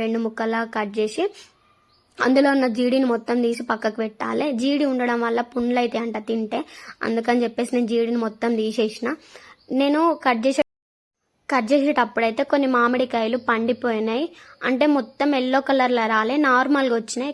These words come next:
కాకపోతే అవి పెట్టడం వల్ల మళ్ళీ పచ్చడి పాడైపోతుందేమో అని చెప్పేసి వాటిని అయితే ఒక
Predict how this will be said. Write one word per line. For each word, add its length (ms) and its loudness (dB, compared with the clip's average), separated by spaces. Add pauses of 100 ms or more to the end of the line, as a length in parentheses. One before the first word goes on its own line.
కాకపోతే 460 0
అవి 200 4
పెట్టడం 380 0
వల్ల 240 2
మళ్ళీ 220 0
పచ్చడి 320 -6
పాడైపోతుందేమో 720 -2
అని 120 -2
చెప్పేసి 420 -4 (440)
వాటిని 300 4
అయితే 180 -2
ఒక 100 -4